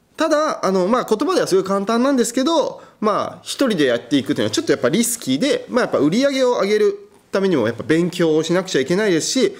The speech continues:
まあ、実際、まあ、普通のサラリーマンよりも、まあ、ハードなところがあるかなと思います。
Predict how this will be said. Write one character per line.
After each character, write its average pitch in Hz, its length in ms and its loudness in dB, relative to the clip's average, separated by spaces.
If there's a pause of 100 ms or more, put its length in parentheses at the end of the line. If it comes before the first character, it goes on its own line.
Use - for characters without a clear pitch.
(140)
ま 214 80 -2
あ、 196 40 -2
実 196 300 0
際、 277 60 -2
ま 247 120 2
あ、 - 40 -2
普 - 80 -8
通 254 140 -2
の 247 120 2
サ 208 140 0
ラ 214 100 0
リ 220 120 -2
ー - 20 0
マ 156 100 2
ン 120 60 2
よ 117 60 2
り 123 60 0
も、 220 440 -2
ま 202 100 0
あ、 135 60 -2
ハ 214 160 0
ー - 20 -6
ド 170 80 -2
な 147 120 2
と - 80 -14
こ 143 80 -2
ろ 143 100 2
が - 280 -2
あ 135 40 0
る 131 80 0
か 139 120 -2
な 156 100 0
と 156 80 -4
思 107 120 -4
い - 20 -4
ま 107 140 -4
す。 - 160 -14